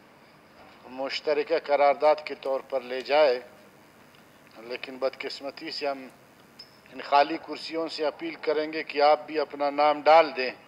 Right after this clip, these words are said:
और इसको हम मुश्तरका करारदाद के तौर पे ले लेते हैं।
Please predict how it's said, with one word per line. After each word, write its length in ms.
और 280
इसको 280
हम 180
मुश्तरका 540
करारदाद 640
के 180
तौर 280
पे 120
ले 220
लेते 340
हैं। 180